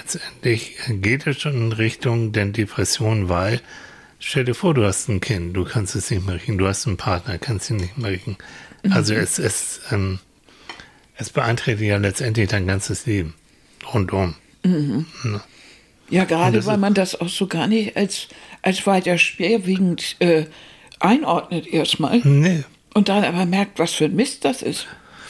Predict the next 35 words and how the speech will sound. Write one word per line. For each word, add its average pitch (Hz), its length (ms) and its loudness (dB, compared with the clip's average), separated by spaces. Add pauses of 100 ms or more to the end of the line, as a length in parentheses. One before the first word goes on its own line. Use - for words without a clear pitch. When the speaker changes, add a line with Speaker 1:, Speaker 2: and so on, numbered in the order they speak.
(340)
Speaker 1:
Die 123 100 4
gute 135 320 4
Nachricht, 139 520 2
so 110 180 2
Statistik, 123 840 0
ja, 101 480 -2 (440)
es - 200 -4
geht 117 180 0
vorbei. 85 500 -2 (880)
Speaker 2:
Mhm. 170 560 2
Speaker 1:
Es - 140 -4
geht 110 180 -2
tatsächlich 110 520 -2
vorbei. 98 440 0
Wie 104 100 2
lange? 123 520 0
Also 107 220 0
im 104 200 -4
Schnitt, 117 400 -2
ja, 101 300 0
na, 92 400 -4
da 95 240 -2
geht's 98 260 -8
von 104 180 -4
ein 104 280 0
bis 104 160 -2
drei - 240 -6
Monate, 110 560 0 (180)
Speaker 2:
Mhm. 202 360 4
Speaker 1:
aber 104 200 0
es 101 160 -4
wird 104 180 -2
geringer 104 560 0
werden. 127 360 0 (640)
Ähm, 104 760 2